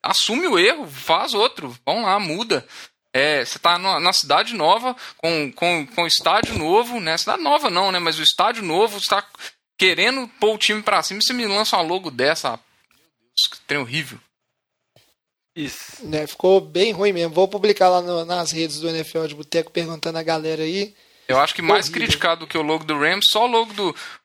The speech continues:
Speaker 1: o logo e o nome do Redskins, que já há muito tempo é, é criticado por questões de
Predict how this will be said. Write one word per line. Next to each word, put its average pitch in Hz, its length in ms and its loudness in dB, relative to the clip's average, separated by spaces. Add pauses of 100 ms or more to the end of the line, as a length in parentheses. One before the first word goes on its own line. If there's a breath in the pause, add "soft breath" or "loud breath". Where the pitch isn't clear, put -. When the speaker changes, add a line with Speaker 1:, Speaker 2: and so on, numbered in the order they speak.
(160)
Speaker 1:
o 180 60 4
logo 262 200 4
e 277 60 -2
o 262 80 2
nome 220 280 2
do 185 120 0
Redskins, 160 520 2
que 143 140 0
já 151 120 2
há 147 40 0
muito 165 320 -6
tempo 180 320 -2
é, 143 180 4
é 139 40 2
criticado 156 680 0
por 135 160 -14
questões 143 320 0
de 135 160 -2